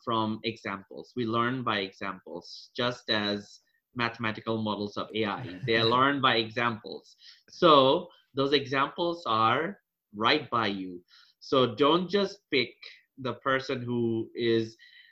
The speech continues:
Speaker 1: exactly like you. Pick a person who is not like you. And it may not go well, but there are chances, a few of them will go well, and then there is no looking back.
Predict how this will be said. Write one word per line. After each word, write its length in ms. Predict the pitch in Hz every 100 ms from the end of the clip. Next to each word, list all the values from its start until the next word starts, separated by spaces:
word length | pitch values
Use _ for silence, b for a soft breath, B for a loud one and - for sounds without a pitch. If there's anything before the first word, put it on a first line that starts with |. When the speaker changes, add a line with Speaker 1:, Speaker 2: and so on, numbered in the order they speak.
| B _ _
Speaker 1:
exactly 560 | 120 110 - 123 123 127
like 300 | 107 98 -
you. 240 | 101 98 -
Pick 200 | 226 - -
a 80 | 117 -
person 460 | 143 139 131 113 113
who 220 | 123 104
is 220 | 104 104
not 300 | 110 131 160
like 240 | 127 107 - -
you. 160 | 76 - _ b b b -
And 280 | 113 110 113
it 140 | 117
may 140 | 143
not 240 | 143 170 170
go 140 | 190
well, 360 | 143 101 123 - _ 117
but 460 | 113 120 110 107
there 160 | 107 104
are 60 |
chances, 680 | 101 - 151 156 107 101 - _ _ _ _
a 440 | 98 - _ - - -
few 140 | 160
of 160 | 160 151
them 140 | 135
will 140 | 117
go 180 | 107 113
well, 440 | 110 117 98 104 117 _ _ _ 127
and 260 | 123 117
then 200 | 120 120
there 140 | 117 110
is 120 | 110
no 140 | 110
looking 300 | 104 - 92
back. 180 | 90 -